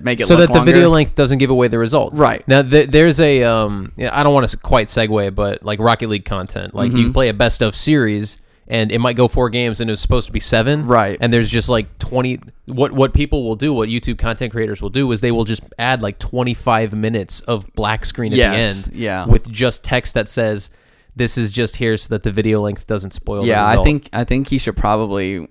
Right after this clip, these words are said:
Speaker 1: make each video, like, fifty minutes exactly. 'Cause n-, none of them are gonna go fifty minutes, but it's a pretty safe, or forty minutes or whatever.
Speaker 2: Yeah.
Speaker 1: Just forty minutes on the dot. And so you will never know, especially for
Speaker 2: Yeah.
Speaker 1: the playoff series.
Speaker 2: I mean,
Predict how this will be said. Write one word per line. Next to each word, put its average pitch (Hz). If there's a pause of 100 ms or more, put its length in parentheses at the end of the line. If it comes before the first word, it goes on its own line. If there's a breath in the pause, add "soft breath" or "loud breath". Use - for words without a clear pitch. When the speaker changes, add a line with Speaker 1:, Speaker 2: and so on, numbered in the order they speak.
Speaker 1:
make 101
each 95
video, 98
like, 82
fifty -
minutes 98
exactly. 107 (360)
'Cause 120
n-, 139 (140)
none -
of 208
them 160
are 127
gonna 113
go 101
fifty 95
minutes, 90 (180)
but 120
it's 120
a 127
pretty 123
safe, -
or 117
forty 127
minutes 85
or 123
whatever. 110 (100)
Speaker 2:
Yeah. 104
Speaker 1:
Just 127
forty 156
minutes 139
on 123
the 107
dot. 107 (440)
And 127
so 139
you 123
will 120
never 120
know, 107
especially 190
for 185
Speaker 2:
Yeah. 202
Speaker 1:
the 139
playoff 127
series. 92
Speaker 2:
I 151
mean, 156